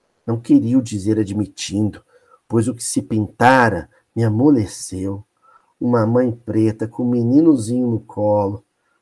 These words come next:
Ai, só queria o colo daquela pintura. Mas não disse pra ninguém, enrijeci. Foi de então, do inesperadamente.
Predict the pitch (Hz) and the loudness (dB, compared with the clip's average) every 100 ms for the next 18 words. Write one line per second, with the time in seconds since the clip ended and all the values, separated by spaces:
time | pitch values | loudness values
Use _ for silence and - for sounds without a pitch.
0 | - 92 95 92 - 107 - _ _ _ | -10 -8 -6 -6 -8 -12 -18 _ _ _
1 | _ - 160 - - 120 127 117 - 113 | _ -8 -6 -4 -4 -4 -4 -4 0 2
2 | 110 110 107 110 113 107 92 - 98 92 | 2 -2 -4 -6 -4 -6 -8 -10 -8 -8
3 | - _ _ _ _ _ _ _ - 85 | -12 _ _ _ _ _ _ _ -14 -10
4 | 87 101 120 85 107 110 110 - 117 123 | -6 -2 -2 -2 -4 -4 -6 -2 0 2
5 | 123 95 90 80 _ _ 113 131 127 101 | 0 -2 -8 -14 _ _ -2 0 0 -2
6 | 101 113 98 90 - - - - _ _ | -4 -4 -4 -8 -10 -12 -14 -20 _ _
7 | _ _ _ _ _ _ _ _ _ _ | _ _ _ _ _ _ _ _ _ _
8 | _ _ _ _ _ _ _ 160 180 170 | _ _ _ _ _ _ _ 6 6 6
9 | 190 - - 123 170 175 170 _ _ 101 | 2 2 4 8 8 6 -2 _ _ -8
10 | 95 104 156 - 135 135 107 85 90 85 | -4 4 4 4 2 4 2 -2 -8 -14
11 | - - | -16 -20